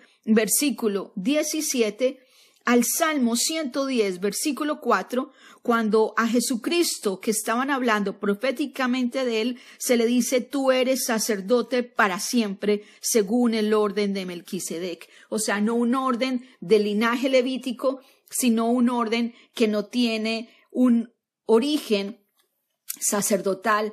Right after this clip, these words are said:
sino un origen real, como Melquisedec, rey de Salem. Igual Jesús venía de la tribu de Judá, de la tribu del linaje real, y aún a él se le entregan los diezmos, según esto, el que se da testimonio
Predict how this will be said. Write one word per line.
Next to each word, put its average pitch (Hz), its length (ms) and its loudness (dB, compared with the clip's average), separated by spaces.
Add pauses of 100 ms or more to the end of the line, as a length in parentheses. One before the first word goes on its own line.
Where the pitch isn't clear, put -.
(140)
sino 208 300 0
un 202 100 0
origen 202 440 -2
real, 175 500 -2 (380)
como 185 480 -2
Melquisedec, 190 840 -4
rey 165 220 -8
de 185 140 -6
Salem. 190 420 -6 (580)
Igual 277 400 2
Jesús 302 420 0
venía 233 540 -2
de 202 120 0
la 185 180 -4
tribu 185 280 -2
de 202 80 0
Judá, 269 380 -2
de 196 120 -4
la 165 200 -8
tribu 214 320 -2
del 226 100 -2
linaje 208 520 -4
real, 175 540 -4 (320)
y 233 120 2
aún 285 360 0
a 330 100 -2
él 220 220 -2
se 214 140 -4
le 196 60 -4
entregan 196 480 -4
los 180 140 -6
diezmos, 196 720 -6 (140)
según 180 360 -4
esto, - 440 -10
el 196 160 0
que 170 160 -6
se 170 160 -6
da 160 160 -8
testimonio 196 800 -4